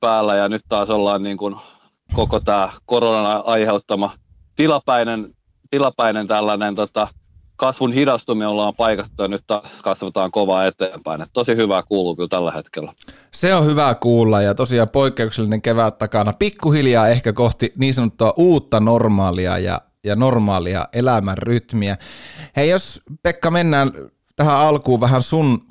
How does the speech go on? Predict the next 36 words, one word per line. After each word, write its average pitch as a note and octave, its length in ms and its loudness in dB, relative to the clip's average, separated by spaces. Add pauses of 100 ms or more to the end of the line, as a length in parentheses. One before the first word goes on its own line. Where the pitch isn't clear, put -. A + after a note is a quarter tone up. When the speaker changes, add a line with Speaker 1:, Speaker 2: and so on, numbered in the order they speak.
Speaker 2:
taustaan B2 580 2
ja G#2+ 80 0
uraan, C3 360 4
niin A2 40 2
sä B2+ 100 0
oot B2 120 -4
pitkän C#3+ 340 0
linjan A2+ 260 4
yrittäjä, B2+ 560 2
niin G#2+ 160 2
ymmärsinkö F3 540 2
näin, D3+ 300 2
että, A#2+ 380 0 (220)
että B2 260 -2
miten C3+ 320 2
oot C3 140 2
aikanaan B2+ 440 2
päätynyt B2 440 2
yrittäjäksi, B2 580 0
niin A2+ 80 4
sun C#3+ 280 -2
isällä E3 340 2
taitaa A#2 400 2
olla A#2+ 140 4
jonkunlainen, G#2+ 580 2 (120)
jonkunlainen D3 580 2
pieni C#3+ 420 2
tai A#2 400 2
suurikin A#2 580 2
rooli A2 340 4
siinä, G#2 260 0
että G2+ 160 -4
susta G#2 260 -2
aikanaan G#2+ 420 0
yrittäjä G2 480 0
tuli? F#2 320 -2